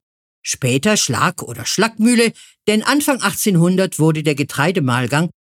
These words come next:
um eine Ölpresse erweitert. Es gab auch hier viele Dahlmüller im Laufe der Jahrhunderte. Die Gangelter Müllerfamilien waren oft miteinander verwandt,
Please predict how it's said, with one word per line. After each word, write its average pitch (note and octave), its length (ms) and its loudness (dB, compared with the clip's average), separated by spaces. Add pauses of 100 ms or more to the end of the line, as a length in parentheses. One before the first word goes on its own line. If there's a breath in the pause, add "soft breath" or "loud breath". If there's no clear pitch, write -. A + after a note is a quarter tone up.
(120)
um A3+ 140 2
eine A3+ 340 0
Ölpresse C#3+ 640 -2
erweitert. G#2+ 560 -10 (760)
Es C#3+ 180 -2
gab D3+ 300 -2
auch C#3+ 140 -6
hier B3 280 2
viele C#3+ 340 0
Dahlmüller C3 680 2 (260)
im B3+ 160 4
Laufe C3 340 0
der B2+ 100 0
Jahrhunderte. B2 640 -2 (800)
Die E3+ 60 0
Gangelter C4 420 2
Müllerfamilien G3 840 2
waren D#3+ 260 2
oft - 260 -2
miteinander C3 560 0
verwandt, D3 500 0